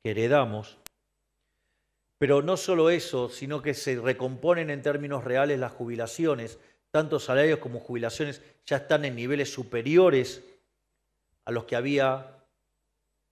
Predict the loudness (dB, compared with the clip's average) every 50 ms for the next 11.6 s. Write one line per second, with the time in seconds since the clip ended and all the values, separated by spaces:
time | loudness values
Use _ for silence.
0 | _ _ _ _ _ _ _ _ _ _ _ _ _ _ _ _ -6 0 2 2
1 | 4 4 0 0 -2 -6 -6 -2 0 0 2 2 0 0 -2 -6 -8 -8 -4 -2
2 | -2 -2 -2 -4 -8 -6 -4 2 2 4 4 6 4 2 2 0 -2 -2 -2 -2
3 | -2 0 0 0 -2 -2 -6 -6 -4 2 4 4 4 4 2 -2 -4 -4 -2 -2
4 | -4 -4 -6 -16 _ _ _ _ _ _ _ _ _ _ _ _ -10 -10 -6 -2
5 | -2 0 0 0 -2 -2 -4 -6 -4 -4 -4 -2 0 2 4 4 4 2 0 -6
6 | -10 -18 -20 _ _ _ _ _ _ _ _ _ -8 -6 -6 -6 -4 -6 -8 -6
7 | -4 -4 -4 -4 -6 -10 -12 -10 -2 0 0 2 0 -2 -4 -2 -2 -2 -2 -2
8 | -4 -4 -4 -4 -4 -4 -4 -2 -2 -2 0 -2 -2 0 0 0 2 2 2 0
9 | 0 -2 -8 -12 -18 -18 -14 -10 -8 -6 -6 -6 -6 -6 -6 -8 -10 -12 -20 _
10 | _ _ _ _ _ _ -20 _ _ _ _ _ _ _ _ _ _ _ _ _
11 | -10 -6 -4 -4 -2 0 0 0 0 -2 -6